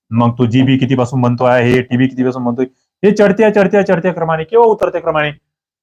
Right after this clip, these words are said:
हा एक जनरल प्रश्न आहे असं मला वाटतं. म्हणजे आपण हा वाचलेला असतो. आता ते तुम्ही किती डीप वाचतात, आता याची एक zettabyte आहे, एक हजार चोवीस, अ, ई बाईट, ईबी बरोबर एक झेडबी.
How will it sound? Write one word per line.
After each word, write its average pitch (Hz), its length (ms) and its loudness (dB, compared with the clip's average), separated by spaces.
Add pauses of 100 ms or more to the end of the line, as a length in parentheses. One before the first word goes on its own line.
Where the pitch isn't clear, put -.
(140)
हा 214 120 2
एक 226 80 2
जनरल 156 300 2
प्रश्न 92 320 -12
आहे 113 60 -14
असं 143 140 -12
मला 110 160 0
वाटतं. 90 220 -4 (1000)
म्हणजे 117 200 -6 (100)
आपण 104 200 0
हा 123 100 0
वाचलेला 110 500 0
असतो. - 260 -8
आता 92 160 -12
ते 107 160 -10
तुम्ही 107 300 -10
किती 110 160 -4
डीप 110 180 -2
वाचतात, 110 320 0 (600)
आता - 160 -2
याची 127 140 2
एक 135 220 2
zettabyte 131 380 0
आहे, 117 460 0 (440)
एक 143 200 0
हजार 147 220 2
चोवीस, 151 560 0 (580)
अ, 113 240 2 (240)
ई 233 220 6
बाईट, 226 500 2 (300)
ईबी 175 280 -6
बरोबर 180 300 -4 (420)
एक 151 340 -4
झेडबी. 104 540 -2